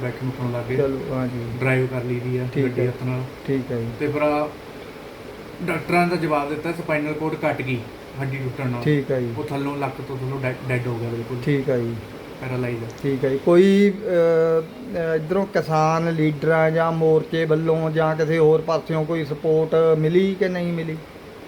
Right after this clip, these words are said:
Speaker 2: ਮਦਦ
Speaker 1: ਨਹੀਂ।
Speaker 2: ਵਗੈਰਾ?
Speaker 1: ਨਹੀਂ ਵੀਰੇ, ਕਿਸਾਨ ਜਥੇਬੰਦੀਆਂ ਦਾ ਨੇ ਤਾਂ ਆਪਾਂ ਨੂੰ ਰੁਪਈਆ ਹੈਲਪ ਨਹੀਂ ਕਰੀ। ਐਨ ਆਈ,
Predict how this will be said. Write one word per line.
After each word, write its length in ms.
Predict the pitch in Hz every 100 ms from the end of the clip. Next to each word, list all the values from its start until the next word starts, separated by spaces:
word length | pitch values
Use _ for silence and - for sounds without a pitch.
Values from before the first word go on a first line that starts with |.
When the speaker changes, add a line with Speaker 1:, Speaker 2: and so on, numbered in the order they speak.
| -
Speaker 2:
ਮਦਦ 340 | 151 156 151
Speaker 1:
ਨਹੀਂ। 80 | 165
Speaker 2:
ਵਗੈਰਾ? 360 | 156 156 151 147 - - - 160
Speaker 1:
ਨਹੀਂ 140 | 185
ਵੀਰੇ, 140 | 196
ਕਿਸਾਨ 480 | 202 180 160 160 160
ਜਥੇਬੰਦੀਆਂ 640 | 156 160 156 151 147 151 143
ਦਾ 140 | 147 143 139 131 - - - - - - 165 160 151
ਨੇ 140 | 151
ਤਾਂ 280 | 139 147 143
ਆਪਾਂ 260 | 135 143 143
ਨੂੰ 160 | 139 139 - - 151
ਰੁਪਈਆ 340 | 139 151 143
ਹੈਲਪ 260 | 131 127 123
ਨਹੀਂ 140 | 135
ਕਰੀ। 220 | 131 131 127 - - - -
ਐਨ 240 | 151 151
ਆਈ, 180 | 147 151